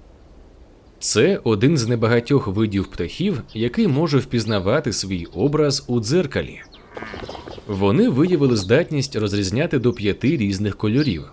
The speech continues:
що є рекордом серед птахів. В одному дослідженні вони отримали доступ до їжі, використовуючи палицю, щоб підтягнути її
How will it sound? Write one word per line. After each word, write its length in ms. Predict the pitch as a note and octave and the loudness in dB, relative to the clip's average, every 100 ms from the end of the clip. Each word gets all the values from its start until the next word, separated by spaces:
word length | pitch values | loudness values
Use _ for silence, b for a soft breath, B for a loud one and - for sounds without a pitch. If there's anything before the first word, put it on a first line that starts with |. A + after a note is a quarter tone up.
| - | -18
що 240 | - - F#2+ | -10 -4 -2
є 200 | F2+ B2 | 0 0
рекордом 600 | G2+ - G2+ D#3 D#3+ C#3 | -2 0 0 0 0 -2
серед 340 | - F#2 F2+ | -2 -2 -2
птахів. 480 | - F#2+ - E2 C#2 - - C#2 - - - - - - - - - - G2 | -4 -6 -6 -10 -12 -12 -10 -10 -10 -12 -14 -14 -12 -10 -10 -8 -8 -8 -4
В 320 | G2 G#2 C3+ A#2+ | -2 -2 0 2
одному 440 | A2 B2+ C3 G#2+ | 2 2 2 0
дослідженні 760 | F#2+ F2+ G#2+ G#3 D#3+ G2+ C#2+ - | 0 0 0 0 0 -2 -4 -10
вони 360 | A2 G#2+ D3 A3+ | -4 0 2 2
отримали 540 | C#3+ B2+ E3 F3 B2+ | 2 0 0 2 2
доступ 480 | G#2+ A#2 C3 - G2 | 2 2 2 0 -2
до 80 | G2+ | 0
їжі, 560 | E2+ F2 F3+ F#3 D#3+ - | 0 -2 -2 0 -2 -2
використовуючи 960 | A2 C3+ C#3 A#2+ - E3 F3 F3 D3 D3 | 0 0 2 0 0 0 2 0 0 0
палицю, 500 | C#3+ F#3+ C#3+ F#2+ - C#2+ | 2 2 2 0 -4 -8
щоб 440 | - - - B2+ - | -12 -12 -6 -4 -2
підтягнути 640 | A2 - A2 F2 F#2 C#3 G2+ | -4 0 -2 0 -2 -2 -2
її 420 | F2+ E2 F#3 | -2 -2 -2